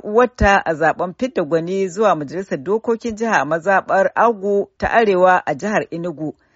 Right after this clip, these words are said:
Da kuma mata hudu da suka lashe zaben fidda gwani zuwa majalisar wakilai da kuma na jiha a Bayelsa ƙarƙashin tutar jam'iyyar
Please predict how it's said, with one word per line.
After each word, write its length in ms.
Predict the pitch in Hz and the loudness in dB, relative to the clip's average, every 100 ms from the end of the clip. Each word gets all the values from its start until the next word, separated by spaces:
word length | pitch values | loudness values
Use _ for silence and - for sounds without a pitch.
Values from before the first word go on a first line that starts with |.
| _ _ - | _ _ -12
Da 140 | 220 190 | -4 -2
kuma 240 | - 285 | 2 0
mata 440 | 262 285 294 - 285 | 4 2 2 2 2
hudu 280 | 269 - | 0 -4
da 120 | 247 185 | -2 -2
suka 260 | 226 196 | -2 -2
lashe 720 | 175 208 262 - 190 170 156 - | 2 2 2 -2 -2 -2 -4 -8
zaben 640 | - 170 170 160 202 226 220 - | -4 2 2 2 0 0 -4 -6
fidda 300 | 285 320 180 | -6 -2 -2
gwani 580 | 156 165 190 202 202 - | 0 0 -2 -2 -4 -6
zuwa 340 | 156 190 233 175 | -8 2 2 2
majalisar 520 | 151 156 180 220 175 | -2 -6 -8 -4 -2
wakilai 480 | 151 135 151 165 233 | -4 -6 -6 -2 -2
da 100 | 160 | -4
kuma 260 | 180 180 | -4 -2
na 320 | 180 175 175 165 | 2 4 4 0
jiha 380 | 240 240 196 - | 0 2 2 0
a 80 | 147 | -4
Bayelsa 500 | 151 151 165 - 139 | -2 -2 -4 -4 -4
ƙarƙashin 480 | 139 139 185 214 196 | -4 -10 -10 -10 -10
tutar 300 | 247 269 185 | -10 -6 -6
jam'iyyar 580 | 160 151 139 170 147 | -4 -6 -2 0 0